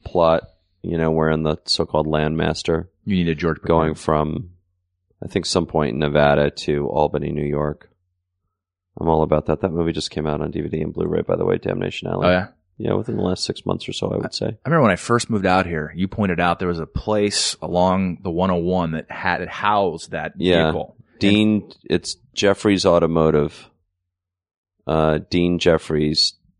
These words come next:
Speaker 1: uh, designed and built the Landmaster for Damnation Alley.
Speaker 2: Okay. And for, you know, drive by for years and be right there. It was kind of,
Speaker 1: Yeah,
Speaker 2: you know,
Speaker 1: and then a couple of fans, a hardcore super fans of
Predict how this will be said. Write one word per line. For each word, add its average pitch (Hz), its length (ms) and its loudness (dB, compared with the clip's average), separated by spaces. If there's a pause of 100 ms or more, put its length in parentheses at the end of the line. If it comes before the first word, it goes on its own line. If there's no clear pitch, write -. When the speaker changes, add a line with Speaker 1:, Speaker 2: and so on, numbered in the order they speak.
(220)
Speaker 1:
uh, 76 140 -2
designed 80 480 0
and 76 160 -2
built 76 520 2
the 76 160 -2
Landmaster 73 680 -2
for 76 140 -6
Damnation 73 560 -4
Alley. 87 200 2
Speaker 2:
Okay. 80 120 -4 (300)
And 101 240 0
for, 101 100 -2
you 101 160 -2
know, 87 80 -2
drive 95 280 0
by 92 140 2
for 87 120 -12
years 92 220 0
and 85 100 -8
be 82 80 -6
right 85 260 0
there. 82 300 0
It - 20 -10
was - 120 -10
kind 90 160 -2
of, 85 60 -2
Speaker 1:
Yeah, 85 240 6
Speaker 2:
you 80 40 2
know, 87 160 0
Speaker 1:
and 90 140 0
then 98 380 2 (120)
a 90 160 2
couple 117 320 0
of 101 80 0
fans, 110 640 0
a - 80 -4
hardcore 113 500 2
super - 280 0
fans 80 360 0
of 85 340 2